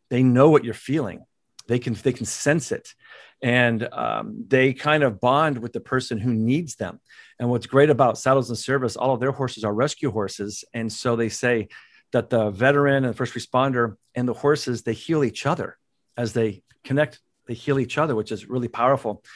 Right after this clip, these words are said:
And I had a, uh, assistant fire chief in Canada, uh, watch the film. He got really excited about, uh,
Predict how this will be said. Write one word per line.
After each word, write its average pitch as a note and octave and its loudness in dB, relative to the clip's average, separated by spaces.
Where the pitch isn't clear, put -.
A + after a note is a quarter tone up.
And B2+ 0
I B2+ 2
had C#3 4
a, A#2+ 2
uh, G2 -2
assistant B2 -2
fire C3+ 4
chief A#2+ -6
in A2+ -6
Canada, A#2 0
uh, - -6
watch B2 2
the A#2+ -2
film. B2+ 0
He B2+ -6
got B2 -2
really C#3+ 4
excited C3 2
about, G#2+ -4
uh, - -12